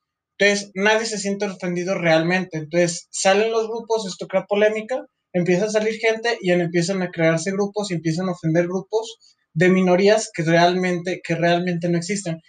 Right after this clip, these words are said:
Con todo este tema de Pepe Le Pew, con todo este tema de esos, esos personajes que fueron cancelados, en realidad fueron noticias falsas. En ningún momento fueron cancelados.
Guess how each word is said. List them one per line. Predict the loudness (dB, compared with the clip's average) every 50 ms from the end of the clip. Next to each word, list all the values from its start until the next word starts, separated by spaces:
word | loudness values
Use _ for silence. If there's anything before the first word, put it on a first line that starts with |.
| _ _ _
Con | -2 -2 2 4
todo | 6 6
este | 6 4 2 -2 -8 -6
tema | -4 -4 -2 0 0 0 0
de | 0 0 2 2 2 2 0 0 0 -2 -4 -6 -10 -10 _
Pepe | -8 -4 -2 0
Le | 0 0 0
Pew, | 0 0 -2 -2 -4 -6 -10 _ _ _ _ _ _
con | -10 -8 -4
todo | -2 -2
este | -2 -2 -6 -6
tema | -2 0 0 2 2 2
de | 4 4 4 4
esos, | 4 2 0 -4 -6 -6 -4
esos | -6 -6 -6 -6 -6
personajes | -6 -6 -4 -2 0 0 0 -2 -4 -6
que | -8 -8
fueron | -4 -2 -2 -2 0
cancelados, | -2 -2 -2 0 0 2 4 4 2 0 -2 -4
en | -2 0
realidad | 2 2 4 2 2 0 0
fueron | -4 -4 -4 -2 -4
noticias | -4 -4 -4 -6 -6 -4 -2
falsas. | -2 -2 -2 -2 -6 -8 -8 -6
En | -2 0
ningún | 0 2 2 2
momento | 2 2 0 0 -2 -4 -4
fueron | -4 -4 -4 -4
cancelados. | -4 -6 -4 -2 0 0 0 0 -2 -6 -12